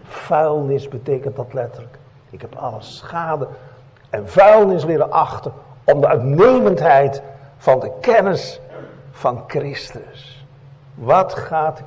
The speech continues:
kennis van Christus te boven? Vertelt u het mij maar.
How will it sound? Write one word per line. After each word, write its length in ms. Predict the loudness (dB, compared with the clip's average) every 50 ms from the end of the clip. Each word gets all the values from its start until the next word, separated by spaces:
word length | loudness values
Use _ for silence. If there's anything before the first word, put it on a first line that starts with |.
| -18
kennis 380 | -6 -4 -4 -4 -4 -6 -8 -8
van 200 | -10 -10 -10 -8
Christus 460 | -8 -8 -8 -8 -8 -10 -12 -16 -10
te 100 | -10 -10
boven? 640 | -6 0 2 4 6 8 8 8 6 4 -2 -4 -6
Vertelt 420 | -8 -10 -2 2 4 4 4 2
u 40 | 0
het 100 | -6 -4
mij 180 | -2 -2 -2 2
maar. 480 | 4 4 4 4 4 2 -2 -8 -14